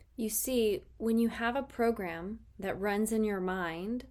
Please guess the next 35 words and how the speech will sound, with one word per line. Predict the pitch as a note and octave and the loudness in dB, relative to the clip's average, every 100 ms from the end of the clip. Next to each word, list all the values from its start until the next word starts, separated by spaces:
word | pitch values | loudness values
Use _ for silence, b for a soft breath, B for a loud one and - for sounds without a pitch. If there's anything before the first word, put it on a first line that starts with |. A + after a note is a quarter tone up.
| - | -8
that | G3 - | -4 -2
says | - G3 F#3 | -2 -2 -2
you | F#3+ F#3 | -2 -2
aren't | F3 E3+ | -4 -6
good | F3 F3 | -6 -4
enough | F3+ F#3 A3 D4 - | -2 -2 -4 -6 -6
or | F#3+ | -4
you're | F#3 F3+ | -2 -2
not | F3+ - | -4 -4
worthy, | E3+ D#3+ E3 A3+ D4+ E4+ - - - - _ _ - - _ | -4 -2 -2 -2 -2 -6 -16 -20 -20 -20 _ _ -20 -20 _
and | A3 | 2
maybe | A#3+ E4+ | 4 4
that | B3+ - | 2 2
belief | G3+ G#3+ - | 2 2 2
comes | G#3 F#3 F#3 | -4 -4 -4
from | - F3 | -6 -6
an | - | -4
old | G3 G#3 G#3+ | 0 2 2
childhood | G#3 F#3+ F3+ F#3 F3 | -2 -2 -2 -2 -6
wound. | E3+ E3 D#3 D#3+ - - - - - - - - _ - - - - - | -6 -6 -8 -8 -12 -20 -20 -20 -20 -20 -20 -20 _ -20 -20 -20 -20 -14
When | - G#3 | -2 2
you | A3 C#4 | 2 2
witness | C4 C#4 D4+ A3 F#3+ F#3+ - | 2 0 0 -2 -2 -4 -2
your | G3+ - | -2 0
ex | F#3 G#3+ - - | -2 -2 -4 -8
treating | - G#3+ G#3+ | -2 0 0
someone | G#3 A3 G3+ F#3 | -2 -2 -4 -4
else | F#3 F#3+ G3 - - | -4 -4 -4 -6 -6
in | - G3 | -8 -4
ways | F3+ F#3 F#3 | -2 0 -2
that | F#3 - | -4 -4
you | F3 | -2
never | F#3 G#3 A#3 | -2 -2 -2
got | B3+ B3 | -2 -4
treated, | - C4 C4+ D4 | -4 -4 -4 -6